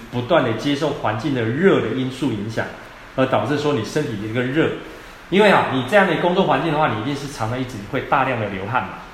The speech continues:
所以我就说啊，你这个热很多时候并不是所谓的更年期的那个潮红潮热，而是因为你的工作环境本身就容易让你这个，呃，体质容易燥热。所以说你的补充的水分啊，要，要，要，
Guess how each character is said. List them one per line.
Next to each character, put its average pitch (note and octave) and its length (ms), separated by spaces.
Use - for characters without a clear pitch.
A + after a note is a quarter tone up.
所 F#3 100
以 E3+ 40
我 B2 100
就 D#3+ 100
说 D3+ 240
啊， A2 200
你 A#2 80
这 F3 100
个 F3+ 100
热 D#3+ 280
很 A#2 120
多 D#3+ 160
时 D#3+ 140
候 D#3+ 140
并 D3 200
不 B2 100
是 D3+ 140
所 C#3+ 160
谓 C#3 80
的 B2 100
更 C3+ 220
年 A#2+ 120
期 G#2+ 220
的 F#2+ 160
那 B2+ 80
个 G#2 220
潮 - 240
红 G#2+ 240
潮 F#2+ 220
热， A#2 160
而 A2+ 40
是 A#2+ 220
因 C3 100
为 D#3 80
你 A2+ 100
的 - 100
工 C3 200
作 C3+ 120
环 G#2 240
境 A#2+ 260
本 G2+ 180
身 A#2 220
就 B2+ 80
容 A2 260
易 A#2 100
让 A#2 160
你 G2 40
这 A2 100
个， F#2+ 160
呃， G#2 260
体 - 220
质 G#2+ 100
容 G#2+ 220
易 B2 80
燥 A#2 240
热。 G#2+ 100
所 D3+ 120
以 D3 60
说 D#3 160
你 A#2+ 180
的 C3+ 180
补 A#2 200
充 E3+ 220
的 C#3 80
水 G#2+ 260
分 C#3+ 220
啊， G#2+ 180
要， C3 300
要， B2+ 280
要， C3 220